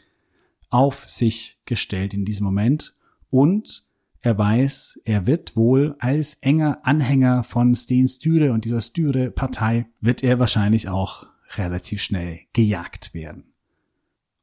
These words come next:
Und ja, plötzlich befindet sich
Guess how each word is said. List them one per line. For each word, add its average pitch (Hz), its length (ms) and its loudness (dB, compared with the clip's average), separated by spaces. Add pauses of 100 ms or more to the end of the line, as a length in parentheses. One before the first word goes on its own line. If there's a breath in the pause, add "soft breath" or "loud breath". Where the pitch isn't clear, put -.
(100)
Und 107 920 0
ja, 117 240 0
plötzlich 104 500 -2
befindet 127 400 2
sich - 520 0